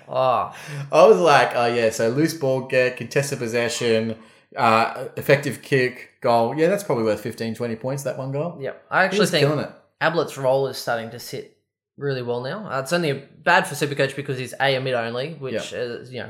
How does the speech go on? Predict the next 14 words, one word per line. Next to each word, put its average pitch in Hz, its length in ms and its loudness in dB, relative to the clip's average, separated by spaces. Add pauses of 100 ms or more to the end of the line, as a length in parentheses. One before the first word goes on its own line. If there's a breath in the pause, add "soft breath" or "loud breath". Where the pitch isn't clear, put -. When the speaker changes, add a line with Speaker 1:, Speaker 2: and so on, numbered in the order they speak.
Speaker 1:
which 131 180 -10
we 127 80 -6
already 120 160 -4
said. 123 260 -4
But 127 260 -2 (440 loud breath)
that, - 420 0
the 175 140 2
link 214 320 4
up 135 180 0
though, 117 260 0
and, 170 380 -2
you 190 60 4
know, 170 100 6
normally 190 680 4